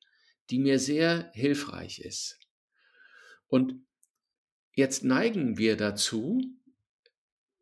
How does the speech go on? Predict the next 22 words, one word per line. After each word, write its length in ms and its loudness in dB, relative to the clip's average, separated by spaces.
diese 540 2
Ressource 460 2
aber 500 -2
irgendwie 380 0
scheiße 400 0
zu 120 -4
finden, 600 -2
weil 420 0
ich 160 -4
hab 180 -4
sie 200 2
ja, 460 4
<laughs> 400 -20
ich 160 2
hab 160 2
das 220 4
gelernt 380 6
unter 200 2
Bedingungen, 560 2
die 120 2
ich 180 -4
blöd 420 6